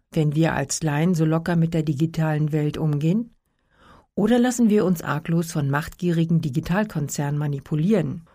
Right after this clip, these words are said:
und von unseren Geräten ausspionieren? Leben wir in einer Filterblase? Und wenn ja, wie kommen wir da wieder raus? Anhand von einfachen Fragen,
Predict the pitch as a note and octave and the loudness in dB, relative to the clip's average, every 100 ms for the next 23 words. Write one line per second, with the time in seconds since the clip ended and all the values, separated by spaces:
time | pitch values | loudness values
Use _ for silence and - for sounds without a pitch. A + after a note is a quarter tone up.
0 | _ E3 D#3+ D#3 C#3+ D3 C#3+ D3 C#3+ D3+ | _ -2 0 0 0 -2 0 -2 -2 -2
1 | C#3+ C#3+ C#3+ F3 G#3 - D#3+ D3 C#3 C3+ | -4 -4 -4 -2 -2 -2 -2 0 -2 -4
2 | E3+ - _ _ _ _ _ _ _ _ | -6 -10 _ _ _ _ _ _ _ _
3 | _ E3 F#3+ A3+ G#3 A3 G#3 D3 D3+ E3 | _ 2 4 6 6 6 4 0 -2 -2
4 | A#3 A#3 E3+ D3 C3+ C#3 D#3 A#3 - _ | -2 0 0 0 -2 -2 -2 -2 -6 _
5 | _ - D#3+ E3 C#3+ D3 D#3+ A3 A3+ E3 | _ -2 0 2 0 2 2 0 -4 -2
6 | F3+ D#3+ E3 C#3+ D3 D3 A3+ E3+ - - | 2 2 2 0 -2 -2 -2 -4 -10 -20
7 | _ _ _ _ _ - _ - F3 F3 | _ _ _ _ _ -20 _ -4 0 4
8 | B3+ B3+ A#3+ D3+ G3+ G#3 D#3 C3+ - D3 | 2 2 0 0 -2 -2 -4 -4 -6 -4
9 | D3+ E3 A#3 | 0 0 0